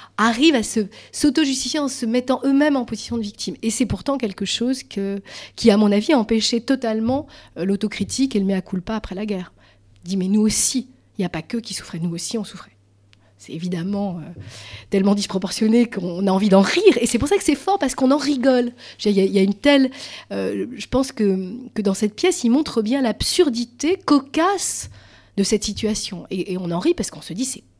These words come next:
c'est incroyable, quoi. » C'est, et c'est, et c'est vrai. Et c'est vrai, d'ailleurs, le narrateur dit toujours, toujours, « C'est une histoire vraie. » Il nous rappelle toujours que c'est une histoire vraie.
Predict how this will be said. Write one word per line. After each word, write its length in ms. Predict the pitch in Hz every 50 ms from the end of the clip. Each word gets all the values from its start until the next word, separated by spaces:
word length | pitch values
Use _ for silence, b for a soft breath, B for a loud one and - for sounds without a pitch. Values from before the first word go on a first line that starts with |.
| _ _
c'est 200 | - - - -
incroyable, 560 | - - - - - - 392 392 339 220 - -
quoi. » 80 | - -
C'est, 220 | - - - - -
et 60 | 226
c'est, 180 | - - 302 277
et 160 | 214 - 208
c'est 140 | - - 254
vrai. 220 | 214 - 185 - - B B B B B B B B -
Et 80 | 233
c'est 160 | - - 208
vrai, 180 | 220 254 294 240
d'ailleurs, 200 | 202 190 185 180
le 60 | 185
narrateur 360 | 180 190 185 180 190 - 226
dit 80 | 208 185
toujours, 260 | - 220 220 220 -
toujours, « 280 | - - 190 214 254 247
C'est 80 | - 190
une 100 | 185 196
histoire 300 | 190 - 202 180 196 240
vraie. » 240 | 269 302 240 - - B B B B B B B B B
Il 60 | 185
nous 40 | 180
rappelle 300 | 185 190 185 - 240 233
toujours 240 | - 202 202 240 294
que 80 | - -
c'est 160 | 208 - -
une 80 | 220
histoire 300 | 262 262 - 220 208 190
vraie. 240 | 202 196 185 214 202